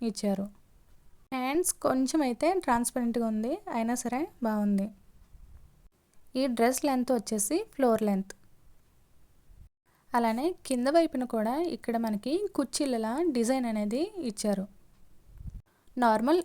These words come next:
అన్ని డ్రెస్సుల్లో కాకుండా కొంచెం కింద వైపున అయితే కుచ్చిళ్ళ, ఇక్కడ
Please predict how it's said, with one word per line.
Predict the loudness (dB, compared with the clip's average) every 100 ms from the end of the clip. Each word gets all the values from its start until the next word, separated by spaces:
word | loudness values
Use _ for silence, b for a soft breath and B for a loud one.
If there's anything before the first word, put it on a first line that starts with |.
| 2
అన్ని | 2 4
డ్రెస్సుల్లో | 2 4 0 2 -2
కాకుండా | -2 -2 0 -2 0 0
కొంచెం | 0 -2 -4
కింద | -2 0 0
వైపున | 0 -2 -4
అయితే | -4 -2 -4 -4 -4
కుచ్చిళ్ళ, | -4 -2 0 0 -2 -2 -6 -10 -20 -20 -20 -20 _ -20 -20 -12 -6
ఇక్కడ | -6